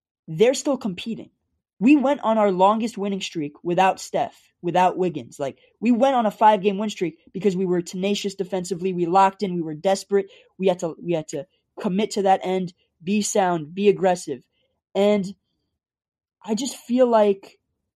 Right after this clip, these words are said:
the way shot making is, you even saw the other night against Cleveland, we hit twenty-three threes,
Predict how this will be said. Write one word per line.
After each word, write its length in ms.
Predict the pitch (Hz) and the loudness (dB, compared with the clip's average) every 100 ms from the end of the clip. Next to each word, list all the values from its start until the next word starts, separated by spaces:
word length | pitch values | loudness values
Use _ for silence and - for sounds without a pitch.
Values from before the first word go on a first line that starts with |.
| _ | _
the 80 | 185 | -2
way 300 | 170 208 240 | 2 2 2
shot 380 | - 240 202 | 0 2 2
making 360 | 220 220 220 214 | 2 -4 -4 -2
is, 260 | 226 208 - | 0 -2 -4
you 140 | 226 | 2
even 180 | 302 285 | 2 2
saw 180 | 285 269 | 2 4
the 120 | 262 | 4
other 100 | 254 | 2
night 180 | 254 233 | 0 0
against 280 | 214 202 | -2 -6
Cleveland, 420 | - 294 320 190 165 | -6 -4 -4 -4 -4
we 100 | 226 | -4
hit 200 | 294 - | -4 -8
twenty-three 560 | - 262 269 254 247 | -8 -6 -6 -2 -4
threes, 540 | 226 226 254 202 165 | -2 -6 -4 -4 -6